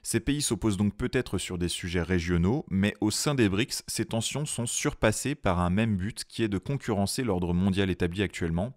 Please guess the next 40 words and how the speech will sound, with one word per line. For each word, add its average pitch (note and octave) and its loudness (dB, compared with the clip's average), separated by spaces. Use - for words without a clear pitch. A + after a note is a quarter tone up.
par G#2 4
l'Occident. F2+ -4
Le G2+ 2
tout - -6
en G2 2
ayant D#2+ 0
des F2 0
agendas D#2+ -4
bien G2 -2
distincts. F2 -4
Bon, A2 0
vous G2+ -6
l'avez A#2 0
peut-être C3 -2
vu F2 -6
passer, C#3+ 0
et F#2 0
c'est F2+ -6
peut-être - -6
même F2 0
pour - -10
ça C3 0
que G2 -4
vous F2 -4
avez E2 -2
cliqué F#2+ -4
sur - -8
cette E2+ -6
vidéo, E2 -2
les A2+ 2
brics - -2
se - -4
sont C#3 -4
élargis F#2 0
au G#2 2
premier G#2 0
janvier F#2+ 0
deux F#2 -2
mille F2 2
vingt-quatre - -6